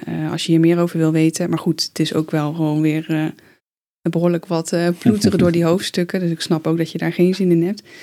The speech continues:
Speaker 1: Ehm, maar goed, de, die, eh, meneer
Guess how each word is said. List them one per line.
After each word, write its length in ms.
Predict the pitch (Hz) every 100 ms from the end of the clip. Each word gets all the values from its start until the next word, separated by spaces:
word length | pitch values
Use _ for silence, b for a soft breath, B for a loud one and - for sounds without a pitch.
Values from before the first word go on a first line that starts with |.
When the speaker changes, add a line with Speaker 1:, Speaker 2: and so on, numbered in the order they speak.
| B B B B B
Speaker 1:
Ehm, 480 | - 175 170 170 170 -
maar 180 | - 339
goed, 320 | 226 175 - -
de, 480 | - 175 170 - - _
die, 300 | - 170 170
eh, 100 | 165
meneer 520 | 165 165 170 165 170